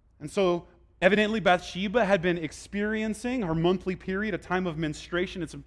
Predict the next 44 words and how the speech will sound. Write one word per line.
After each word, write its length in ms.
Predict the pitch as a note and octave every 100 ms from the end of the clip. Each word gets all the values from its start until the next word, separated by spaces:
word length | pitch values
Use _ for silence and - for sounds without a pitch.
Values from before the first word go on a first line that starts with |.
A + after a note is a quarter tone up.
| -
a 60 | -
beautiful 500 | B2+ C3 F#3+ A3 A#3
thing. 220 | A3 A#3
I 20 |
don't 140 | G3+ F#3+
want 120 | F#3+
you 60 | F3+
to 80 |
be, 160 | F3 F3 -
if 60 | E3+
you're 80 | E3
grossed 460 | C3+ F3+ G3 -
off, 240 | F#3+ G#3 G3+ -
uh, 120 | F#3
grossed 280 | F3 F#3 G3+
out 120 | G3
by 40 |
this, 60 | F#3+
I 40 |
would 100 | F#3
encourage 420 | D3 - F3+ G3
you 180 | F#3+ A3+ - -
every 220 | - F#3 G#3
single 520 | - A3 A3 A3+ A3
month. 460 | E3 F#3+ C4 B3+ - - - - -
Uh, 160 | D3+
th-, 140 | D#3+ E3
I, 120 | D#3+
I, 140 | D#3 D#3+
I 60 | D3+
lean 240 | E3 A3
on 140 | A3 G3+
some, 260 | - E3+
some 200 | D#3+ F#3
great 260 | D#3 G3 G3 - -
teachers 440 | - G3+ G#3 G3
here 160 | G#3 G3+
in 80 | G3
this 180 | G#3
who 60 | -
have 100 | D3
helped 260 | E3 G3 G3+
me, 120 | G#3
but 160 | E3+